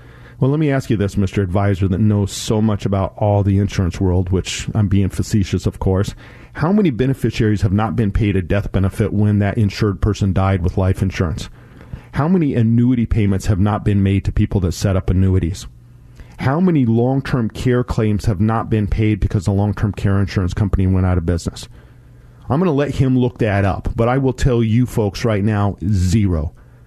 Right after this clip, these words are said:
Zero, zero, zero. Insurance is a guarantee, and yes, it's backed by the company, but guess what? There's also, every single state in this country has a state guarantee behind that. Insurance companies also have reinsurance behind them, so they have insurance for insurance companies.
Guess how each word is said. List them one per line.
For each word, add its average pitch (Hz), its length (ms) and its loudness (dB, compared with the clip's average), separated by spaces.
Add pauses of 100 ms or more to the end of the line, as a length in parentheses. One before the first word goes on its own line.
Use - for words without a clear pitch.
(220)
Zero, 143 440 2
zero, 120 360 2
zero. 95 580 0 (360)
Insurance 170 540 0
is 156 260 0
a 139 80 0
guarantee, 110 640 0
and 113 160 2
yes, 135 280 0
it's 110 120 -2
backed 113 320 0
by 107 140 2
the 101 100 0
company, 113 380 0
but 107 160 -2
guess 131 240 -2
what? 135 200 0
There's 113 180 0 (100)
also, 135 480 2
every 127 220 0
single 120 240 0
state 117 340 0
in 113 80 2
this 98 140 -2
country 120 380 0
has 104 200 0
a 98 60 2
state - 400 -2
guarantee 113 420 0
behind 110 480 0
that. 98 240 0 (400)
Insurance 135 460 0
companies - 420 -2
also 120 320 0
have 110 260 0
reinsurance 107 760 0
behind 98 520 0
them, 110 300 0
so 120 120 0
they 117 120 0
have 110 220 0
insurance 117 420 0
for - 140 -10
insurance 120 440 -2
companies. 101 480 0